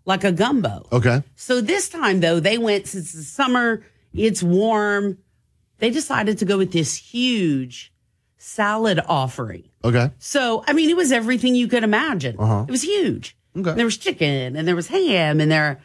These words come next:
Speaker 1: just all kinds of everything that you can imagine. And it was just really good and fun, and a bunch of baked sweets
Speaker 2: Mm-hmm.
Speaker 1: after your salad. So
Speaker 2: Mm-hmm.
Speaker 1: I was like, "Oh, yes, this is right up my alley."
Speaker 2: Well, there you go.
Speaker 1: And raised a lot of money. So that was a good night.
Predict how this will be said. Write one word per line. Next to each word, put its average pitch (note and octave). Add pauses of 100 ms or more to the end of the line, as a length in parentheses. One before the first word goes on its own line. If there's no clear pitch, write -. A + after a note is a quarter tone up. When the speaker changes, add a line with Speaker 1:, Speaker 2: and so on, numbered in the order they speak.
(400)
Speaker 1:
just -
all D4+
kinds C#4
of A3
everything A3+
that E3+
you F#3+
can F#3+
imagine. E3 (320)
And G#3
it G#3+
was F3+
just E3
really A3
good F#3+
and E3
fun, F3
and A#2+ (220)
a -
bunch F#3+
of D3+
baked D#3+ (120)
sweets D#3
Speaker 2:
Mm-hmm. A#2 (220)
Speaker 1:
after E3
your D#3+
salad. D3
So C#3
Speaker 2:
Mm-hmm. C3
Speaker 1:
I -
was B2
like, A#2
"Oh, D#4
yes, E3 (340)
this G#4
is A4+
right F#4+
up A#3+
my G3+
alley." C3+
Speaker 2:
Well, A2+
there B2+
you G#3+
go. B2+
Speaker 1:
And E3
raised D#3
a D3
lot C3+
of B2
money. B2
So D3
that D3+
was D3
a C#3
good A#2
night. -